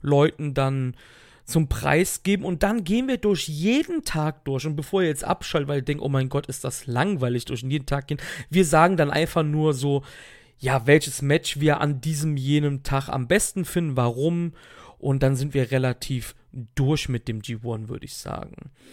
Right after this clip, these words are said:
Ähm, du hast es gerade angesprochen, wir hatten ja letztes Jahr die, die, die, ja, wie soll man das nennen? Wir haben für uns selber Sternchen bewertet, die Matches. Sollen wir das dieses Jahr wieder machen, um dann bei der, bei den Reviews darüber zu reden?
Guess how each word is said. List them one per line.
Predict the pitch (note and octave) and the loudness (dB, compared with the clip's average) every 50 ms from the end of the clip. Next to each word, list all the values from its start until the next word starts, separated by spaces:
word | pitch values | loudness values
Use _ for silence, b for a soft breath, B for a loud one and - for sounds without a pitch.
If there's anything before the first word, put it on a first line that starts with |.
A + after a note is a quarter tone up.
| B B B B C3 A#2+ B _ - | B B B B -12 -12 B _ 6
Ähm, | C#3+ D3+ D#3+ F3 F3+ F3+ B B B B B B B | 8 10 10 8 8 4 B B B B B B B
du | - | 6
hast | F3+ G#3 A#3+ | 6 6 4
es | B3+ - | 4 2
gerade | - F#3+ - | 2 2 4
angesprochen, | - F3+ A3+ C4+ B3+ - C4+ B3+ G#3 D#3 | 2 2 2 0 0 0 0 0 2 4
wir | D#3 D3+ | 4 2
hatten | - - | 2 4
ja | F#3+ F#3 | 4 4
letztes | E3 D#3 E3 F#3 - G3 E3 - | 4 4 4 2 0 -4 -4 0
Jahr | F#3 F3+ F3 | 0 0 0
die, | D3 C#3 D#3 D#3 D#3 D#3 D3+ D3+ C#3+ C#3 | 0 -2 -4 -2 -2 -2 -4 -4 -6 -8
die, | C3+ D3+ D3 D3 C#3+ C#3 C#3 C#3 - - | -6 -4 -4 -2 -2 -4 -6 -6 -8 -10
die, | - C3+ C#3 C#3+ C#3 C#3 C#3 C3+ C3 - - - - _ _ _ _ _ - - | -8 -6 -4 -4 -4 -2 -4 -4 -4 -6 -10 -16 -20 _ _ _ _ _ -16 -12
ja, | - - | -12 -10
wie | - C3+ | -6 -4
soll | B2+ C3 | -2 -2
man | B2 A2+ | -2 -2
das | - C#3+ | -2 -2
nennen? | D3+ D3+ C3+ A#2 | -2 -2 0 0
Wir | B2 B2+ C#3 | 0 2 4
haben | D3 D3+ D#3 D#3 D3+ - - - - | 4 2 2 0 -4 -8 -10 -14 -14
für | C#3+ - - F3 F#3+ G3+ F#3 | -14 -4 2 2 2 4 4
uns | G#3+ G3 D3+ C3 | 2 0 0 2
selber | - D#3+ E3 F3 E3+ D3+ D#3+ D#3 D3+ C#3 | 4 4 4 6 6 4 2 2 2 0
Sternchen | - - - - C3 B2+ C3 C#3 C#3 - - C3 B2 A#2 | -4 -6 -2 2 4 4 4 4 2 -2 -4 -6 -6 -8
bewertet, | A2 G#2+ A#2 A2+ A2+ A#2 - - C3+ - | -6 -4 -4 -4 -4 -6 -8 -12 -12 -10
die | C3 B2 | -10 -8
Matches. | A#2 - C3 - - - - - - - B B B B B B B B | -8 -8 -10 -10 -10 -12 -12 -10 -12 -14 B B B B B B B B
Sollen | B - - D#3 A#3 | B 0 2 4 4
wir | C4+ | 4
das | D4+ - | 2 0
dieses | - G#3+ A3+ B3 - | 0 -2 -2 0 2
Jahr | - A3 D3+ | 2 2 2
wieder | C#3 D#3 E3+ G#3 A3+ | 4 4 4 4 4
machen, | A#3+ C4+ C#4+ - - C4 A3 | 4 2 0 0 0 -2 0
um | G3+ F#3+ | 0 2
dann | G3 F#3+ F#3 E3+ | 2 2 4 4
bei | F#3 F3+ F3 | 4 4 6
der, | D#3 F3 F3 E3+ D#3+ | 6 6 6 6 4
bei | D3+ D#3+ D#3 | 4 4 4
den | D3 D#3+ D#3 D#3 D#3 D#3 D#3 D#3 D#3 D3+ D3 | 4 4 4 4 4 2 0 0 -2 -2 0
Reviews | C3+ D3 E3+ F#3 E3 D#3+ F3 F#3 F3+ - - - | 0 2 2 2 2 2 2 2 2 0 -2 -4
darüber | - E3 E3 D3 D#3 D#3 D#3 D3 | -2 0 0 0 2 2 2 2
zu | D3 - C#3+ | 0 -2 -4
reden? | B2+ B2 C#3 F3 G#3+ C4 C#4+ D4+ | -2 -2 0 -2 -2 -4 -6 -10